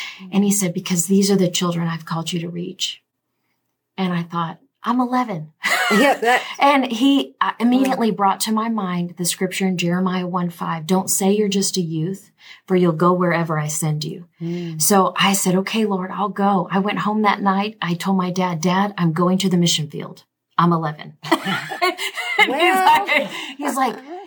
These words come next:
Speaker 2: and I'm so grateful
Speaker 1: <laughs>
Speaker 2: because, you know, children can hear from the Holy Spirit. They can see
Speaker 1: Totally.
Speaker 2: visions and dreams.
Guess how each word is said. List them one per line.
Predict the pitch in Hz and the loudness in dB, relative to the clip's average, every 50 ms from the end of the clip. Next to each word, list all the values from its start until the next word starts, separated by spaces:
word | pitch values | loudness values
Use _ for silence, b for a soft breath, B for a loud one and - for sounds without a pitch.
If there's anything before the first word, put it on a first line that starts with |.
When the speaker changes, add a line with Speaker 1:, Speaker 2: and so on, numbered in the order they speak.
| - _ - | -20 _ -2
Speaker 2:
and | - 285 277 | 0 2 2
I'm | 277 277 269 | 4 2 2
so | 269 - 320 320 339 | 0 2 4 4 4
grateful | 240 240 240 233 233 - - - 196 185 160 127 - - - - 170 | 2 0 -2 -2 -4 -4 -6 -8 -8 -6 -6 -6 -4 -4 -4 -2 -4
Speaker 1:
<laughs> | 156 - - - 226 | -4 -4 -2 0 2
Speaker 2:
because, | 247 269 - 269 269 - - - | 2 4 4 2 2 2 2 2
you | 254 269 | 4 4
know, | 262 240 208 | 4 4 2
children | 190 - 254 254 247 240 220 196 | 2 0 0 0 0 0 0 -2
can | 196 190 175 | 0 0 0
hear | 175 175 185 175 170 | 0 2 0 -2 -2
from | 175 185 170 160 | -2 -2 -2 -2
the | 156 | -2
Holy | 151 160 156 151 151 | -2 -4 -6 -6 -6
Spirit. | 151 - - 156 147 147 147 143 - _ - | -6 -8 -8 -10 -12 -12 -12 -16 -18 _ -2
They | - 175 | 0 2
can | 185 254 285 285 285 | 4 4 4 4 4
see | 247 | 4
Speaker 1:
Totally. | 214 185 165 165 | 4 4 4 4
Speaker 2:
visions | 160 175 175 165 165 165 156 151 156 | 2 2 2 2 2 0 -2 -2 -2
and | 156 156 156 | -4 -4 -4
dreams. | 156 160 160 156 156 151 156 - | -2 -2 -4 -2 -4 -4 -6 -8